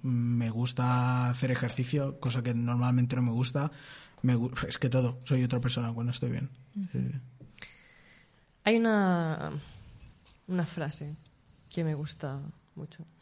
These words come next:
Speaker 3: <laughs> Me gusta mucho la reflexión que plantea, que es, um, bueno, en inglés es, "You have to be okay with the fact that it might not work." Tienes que aprender a estar bien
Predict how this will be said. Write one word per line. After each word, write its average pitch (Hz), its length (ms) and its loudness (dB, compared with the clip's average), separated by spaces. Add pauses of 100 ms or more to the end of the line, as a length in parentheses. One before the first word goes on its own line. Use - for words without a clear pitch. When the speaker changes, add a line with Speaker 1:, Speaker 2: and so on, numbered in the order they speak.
(140)
Speaker 3:
<laughs> - 320 6
Me 165 80 0
gusta 160 220 -2
mucho 160 240 -2
la 143 120 -2
reflexión 147 580 -8
que 147 100 -12
plantea, 147 420 -10 (640)
que 175 220 6
es, 160 320 -2 (260)
um, 151 640 0 (180)
bueno, 175 240 4
en - 60 -
inglés 160 260 0
es, 156 320 -2 (1300)
"You 175 140 2
have 165 260 -2
to 170 140 -6
be 165 160 0
okay 156 460 -4 (200)
with 160 200 0
the 160 100 -2
fact - 520 -10 (140)
that 151 220 -8 (100)
it 151 160 -8
might 147 240 -2
not 151 240 -6
work." - 380 -12 (580)
Tienes 160 300 0
que - 180 -8
aprender 156 400 -4
a 147 40 -2
estar 147 280 -8
bien 147 280 -8